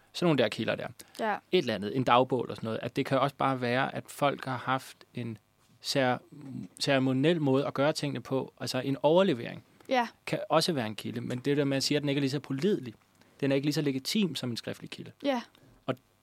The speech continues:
Speaker 1: det er jo koloni-, kolonialisme er en rigtig godt eksempel på, hvordan at man delegitimerer den måde, som, hvad skal man sige, de der koloniale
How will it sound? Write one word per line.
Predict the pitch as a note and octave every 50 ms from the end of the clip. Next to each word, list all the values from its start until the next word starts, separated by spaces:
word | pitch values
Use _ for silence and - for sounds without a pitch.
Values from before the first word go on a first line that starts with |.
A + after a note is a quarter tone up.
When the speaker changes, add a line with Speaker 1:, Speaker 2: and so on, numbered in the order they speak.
| -
Speaker 1:
det | F3+ F#3 E3+ -
er | D3 C3
jo | A#2+ A#2
koloni-, | - - C3+ B2 B2 B2 B2+ C3 - -
kolonialisme | - - C#3 C3+ C3 C3 D#3 D#3 - F3+ D#3
er | C3
en | B2+ A#2 -
rigtig | D3 F3 G3+ G3+ - _ _ _ _ _ -
godt | - C#3 C3+
eksempel | C#3 B2+ - - C3+ B2 A#2+ A#2
på, | - - B2 A#2+
hvordan | A2+ A2 A#2 A#2 A#2 A#2 - _ _ _ _ _ _ _ _ _ _ _ -
at | B2 A#2+
man | B2 A#2
delegitimerer | - - C#3+ D#3 D#3 D3+ C3+ A#2+ A#2 G2+ - A2+ A2+ G#2+ G#2 G2 G2
den | - C3+ C3+ B2+ B2
måde, | A#2 A#2+ A#2 A#2 A#2+ A#2+ B2 B2
som, | - - - B2 A#2+ A2+ A2 G2+ - _ _ _ _ _ _ _
hvad | B2 -
skal | - B2
man | A#2+ -
sige, | - A#2
de | A2 - A2
der | A2+ A2 A2
koloniale | - - A#2+ A#2+ A#2+ B2 B2 A2+ B2+ A#2